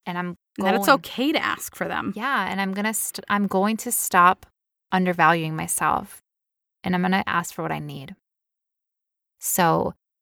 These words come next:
Speaker 1: for whatever reason that you might need accommodations, we just want you to know that you're worth it and your needs matter. And we hope that today, going over the A D A, even if you live in another country that's not the United States,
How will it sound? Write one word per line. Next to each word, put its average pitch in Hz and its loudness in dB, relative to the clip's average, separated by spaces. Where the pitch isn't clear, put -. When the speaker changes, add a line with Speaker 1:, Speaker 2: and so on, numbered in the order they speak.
Speaker 1:
for 202 2
whatever 220 6
reason 190 -2
that 180 0
you 180 -4
might 170 -4
need 175 -4
accommodations, 175 -2
we 185 -2
just - -4
want 165 2
you 175 -2
to 170 0
know 160 2
that 156 4
you're 175 2
worth 160 -4
it 233 0
and 175 -2
your 170 0
needs 165 -2
matter. 170 -4
And 190 2
we 196 2
hope 196 2
that 208 2
today, 185 2
going 180 4
over 185 4
the - 0
A 180 2
D 175 0
A, 165 4
even 202 4
if 226 0
you 220 2
live 185 6
in 185 0
another 170 2
country 170 -2
that's 165 -2
not 175 0
the 190 -6
United 160 -4
States, - -4